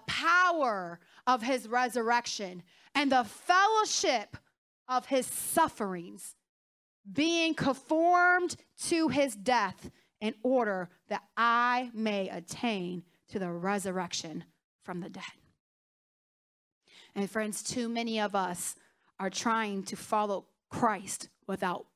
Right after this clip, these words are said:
picking up our cross. Too many of us are trying to receive the benefits of the resurrection without laying down our lives and surrendering to Jesus.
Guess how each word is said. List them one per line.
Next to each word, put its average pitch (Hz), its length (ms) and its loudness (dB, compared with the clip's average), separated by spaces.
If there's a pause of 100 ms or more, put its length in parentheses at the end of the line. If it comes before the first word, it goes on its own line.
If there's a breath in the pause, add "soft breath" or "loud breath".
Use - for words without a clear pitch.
picking 190 320 -6
up 175 200 -4
our 180 100 -4
cross. - 560 -10 (1120)
Too 269 280 4
many 262 280 0
of 233 160 0
us 214 320 0 (200 loud breath)
are 208 140 2
trying 233 380 0
to 220 280 0 (400 loud breath)
receive 220 680 0
the 220 140 -2
benefits 247 760 0
of 214 100 -2
the 208 120 2
resurrection 214 960 -2 (580)
without 220 720 0 (140)
laying 220 540 0
down 208 360 -2
our 190 180 -2
lives 202 420 -2
and 185 100 -6
surrendering 180 880 -2 (880)
to 190 100 -4
Jesus. 165 680 -4